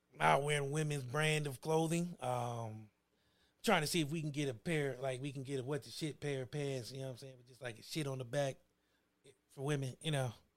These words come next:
working on it. Um, but that is, it's dope stuff like that, man, that just made me appreciate how far this show has come, um, how it's being received now. Um, behind the scenes look,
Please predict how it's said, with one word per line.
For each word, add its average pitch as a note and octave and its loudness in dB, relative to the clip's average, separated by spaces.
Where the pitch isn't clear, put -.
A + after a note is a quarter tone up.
working E3+ 6
on F#2+ -2
it. - -12
Um, C#3+ 6
but C#3 0
that E3+ 6
is, E3+ 2
it's E3 0
dope F3 2
stuff E3+ 0
like D#3 0
that, D#3 0
man, D3 -2
that C3+ -6
just C3+ -10
made C3+ -6
me C3 -4
appreciate B2+ -4
how C3+ 4
far C3 0
this B2 -6
show A#2+ -2
has A2 -8
come, B2 0
um, A2 -6
how C3 0
it's A#2 -8
being C3 -6
received B2+ -6
now. C3 -6
Um, A2 -4
behind D#3+ 2
the D3+ -2
scenes D3+ -2
look, D#3 0